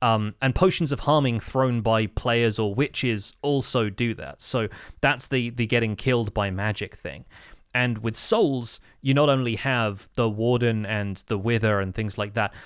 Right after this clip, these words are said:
there's also soul speed, which releases those, like, blue particles when you're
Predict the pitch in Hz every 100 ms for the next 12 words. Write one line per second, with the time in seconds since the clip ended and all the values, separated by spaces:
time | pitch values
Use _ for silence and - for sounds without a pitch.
0 | - - 117 120 104 120 104 - 120 110
1 | - - 208 160 107 101 - 120 117 113
2 | 120 - 117 104 120 107 - _ 120 117
3 | 117 110 - 147 139 - 117 101 95 -
4 | 117 104 101 95